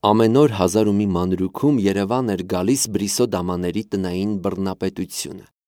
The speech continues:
Նրանք, ինչպես ասում են, պատրաստի կարծիքներ ունեին ամեն ինչի մասին, անկախ նրանից, խոսքը տնտեսությանն էր վերաբերվում, բարձրաշխարհիկ զվարճալիքներին, կենսական գործերին, թե հոգևոր կյանքի մեծագույն պրոբլեմներին։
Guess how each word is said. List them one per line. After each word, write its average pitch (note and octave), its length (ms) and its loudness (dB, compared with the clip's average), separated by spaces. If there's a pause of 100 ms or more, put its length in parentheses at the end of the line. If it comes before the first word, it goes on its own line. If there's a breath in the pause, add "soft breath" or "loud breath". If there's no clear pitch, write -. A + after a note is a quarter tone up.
(560)
Նրանք, E3+ 440 4 (240)
ինչպես - 400 -2
ասում A#2 340 0
են, D#3 160 2 (220)
պատրաստի E3+ 600 0
կարծիքներ D3+ 680 -2
ունեին E2+ 340 -2
ամեն E2+ 300 -4
ինչի E2 280 -6
մասին, D#2+ 440 -2 (260)
անկախ A#2 420 -2
նրանից, A2+ 760 -2
խոսքը F#2 440 -2
տնտեսությանն G2+ 1000 -4
էր E2 120 -4
վերաբերվում, D#2 720 -4 (300)
բարձրաշխարհիկ G2+ 1040 0
զվարճալիքներին, F2+ 1200 -2 (280)
կենսական A2 600 2
գործերին, A2+ 600 0
թե E3+ 160 -4
հոգևոր B2+ 560 0
կյանքի G2+ 500 -2
մեծագույն F#2 680 -2
պրոբլեմներին։ D#2 880 -10